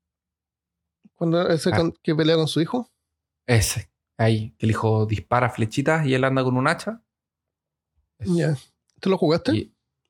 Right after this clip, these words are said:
Speaker 2: no, no lo jugué, es de
Speaker 1: Ah, es de
Speaker 2: PlayStation
Speaker 1: P S, de
Speaker 2: cuatro.
Speaker 1: PlayStation cuatro. Sí.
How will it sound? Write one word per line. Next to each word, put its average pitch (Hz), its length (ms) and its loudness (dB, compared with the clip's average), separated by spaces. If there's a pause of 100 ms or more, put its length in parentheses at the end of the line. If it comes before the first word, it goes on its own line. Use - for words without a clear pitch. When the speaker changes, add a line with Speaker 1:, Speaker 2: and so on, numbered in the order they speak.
(120)
Speaker 2:
no, 127 280 4
no 131 100 2
lo 127 80 0
jugué, 110 380 2
es 117 80 2
de 120 60 4
Speaker 1:
Ah, 175 100 4
es 180 60 4
de 185 80 2
Speaker 2:
PlayStation - 20 -6
Speaker 1:
P 170 200 2
S, 156 100 -2
de 370 40 -8
Speaker 2:
cuatro. 156 220 0
Speaker 1:
PlayStation - 500 -2
cuatro. - 360 -8 (680)
Sí. - 160 -6